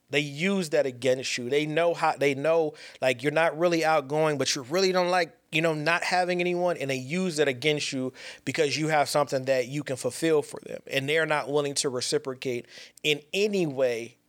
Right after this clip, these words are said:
of what they're taking from you. But you're so weak in what you're trying to process, and you're so alone, and you're so,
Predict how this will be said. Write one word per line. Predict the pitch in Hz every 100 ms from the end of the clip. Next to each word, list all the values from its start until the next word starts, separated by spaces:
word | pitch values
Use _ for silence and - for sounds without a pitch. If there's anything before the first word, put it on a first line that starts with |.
| _ _
of | 143 135
what | 147 147
they're | 120
taking | - 151 147 117
from | 104 71 -
you. | - - - -
But | 135
you're | 175 165
so | - 156
weak | 135 123 180 180 156
in | 139 127
what | 131 151 -
you're | 135 147 143
trying | - 147
to | 127
process, | - 165 160 156 131 127
and | 120
you're | 135 143
so | - 143
alone, | 131 120 151 180 170 139
and | 131
you're | 143
so, | - 147 139 131